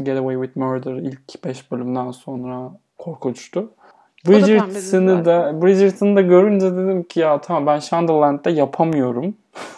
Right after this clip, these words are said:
Speaker 1: <laughs> O yüzden "İzlemeyeyim bunu." dedim ve uzak durdum. E, ama izlerim muhtemelen ya. Evet. Toparlayalım herhalde. Aa, Gotham ödülleri.
Speaker 2: Ah.
Speaker 1: Pardon. Unutuyorduk. Gotham ödülleri de dağıtıldı.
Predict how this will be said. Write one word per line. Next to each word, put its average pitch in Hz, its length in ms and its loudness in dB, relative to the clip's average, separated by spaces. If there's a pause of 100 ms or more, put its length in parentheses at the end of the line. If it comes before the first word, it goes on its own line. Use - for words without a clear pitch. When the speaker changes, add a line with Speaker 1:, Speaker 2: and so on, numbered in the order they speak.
Speaker 1:
<laughs> - 520 -6
O 294 60 8
yüzden 240 200 6
"İzlemeyeyim 180 420 6
bunu." 135 240 0
dedim 226 320 0
ve 320 40 -6
uzak 196 440 0
durdum. 131 380 -4 (500)
E, - 80 -4
ama 247 240 4
izlerim 269 420 2
muhtemelen 131 640 -4
ya. 190 260 -8 (340)
Evet. 269 520 2 (560)
Toparlayalım 370 640 4
herhalde. 131 320 -2
Aa, 247 260 -6 (260)
Gotham 254 340 4
ödülleri. 135 600 2 (440)
Speaker 2:
Ah. - 220 -8 (360)
Speaker 1:
Pardon. 139 540 -6 (840)
Unutuyorduk. 143 600 -6
Gotham 175 500 -2
ödülleri 233 360 -2
de 185 140 -4
dağıtıldı. 190 720 -2